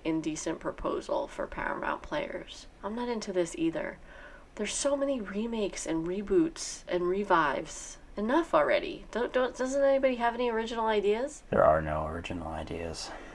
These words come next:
Speaker 1: All right.
Speaker 2: According to Variety, Paul Feig is attached to direct a movie version of the children's story, The Sweetest Fig, based on the illustrated book by Chris Van Allsburg. Van Allsburg,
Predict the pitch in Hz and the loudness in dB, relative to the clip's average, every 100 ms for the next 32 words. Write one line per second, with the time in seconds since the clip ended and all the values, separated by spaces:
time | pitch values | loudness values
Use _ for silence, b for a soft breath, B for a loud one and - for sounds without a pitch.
0 | B B B B 214 214 196 190 175 151 | B B B B -14 -8 -6 -4 -4 -4
1 | 156 160 - - - - 156 160 143 107 | -6 -8 -10 -16 -10 10 12 12 12 10
2 | 95 92 107 92 76 - - - - - | 12 12 12 12 6 -2 -8 -20 -12 6
3 | 92 101 123 - 87 80 78 - - 82 | 12 12 12 8 0 0 0 -4 -8 -2
4 | 95 92 85 - 87 85 87 85 80 - | 6 8 8 0 -4 0 4 6 6 2
5 | - - - 90 90 104 120 110 87 87 | -8 -14 -4 -2 2 2 2 2 2 0
6 | 87 87 87 - - 87 - 110 110 110 | 0 -4 -6 -8 -8 -6 0 2 6 6
7 | 104 - 82 80 78 78 - - - - | 4 0 2 4 4 2 -4 -16 -8 -6
8 | - - 95 101 113 117 - - - - | -4 -4 4 8 8 6 0 -14 -8 -2
9 | 73 62 - - - 107 120 - 95 85 | 0 -2 -8 -16 6 10 10 6 0 0
10 | - 113 117 - 107 104 98 - 80 - | 0 0 0 6 8 8 8 6 4 2
11 | - - - - - - 110 - - - | -10 -4 2 2 2 4 4 4 -6 -14
12 | - - 80 80 80 - - 85 71 - | -4 4 6 6 2 -4 0 2 2 -2
13 | - - - - - 101 131 - - 78 | -8 -8 -10 -10 6 12 12 12 8 6
14 | 80 - 80 87 | 4 2 2 0